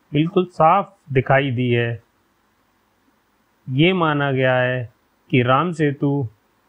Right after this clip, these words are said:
कोई प्राकृतिक रूप से निर्मित नहीं है।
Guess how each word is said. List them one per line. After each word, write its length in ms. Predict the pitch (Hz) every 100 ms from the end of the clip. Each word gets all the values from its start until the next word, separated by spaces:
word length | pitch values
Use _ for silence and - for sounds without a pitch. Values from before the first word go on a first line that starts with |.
| _ _ _ _ _ _ _ _ -
कोई 140 | 156
प्राकृतिक 680 | 151 139 139 170 180 202 190
रूप 200 | 165 160
से 160 | - 147 147 _ _ -
निर्मित 520 | 131 139 143 143 143 _ _ _ 147
नहीं 420 | 131 131 147 135
है। 280 | 123 101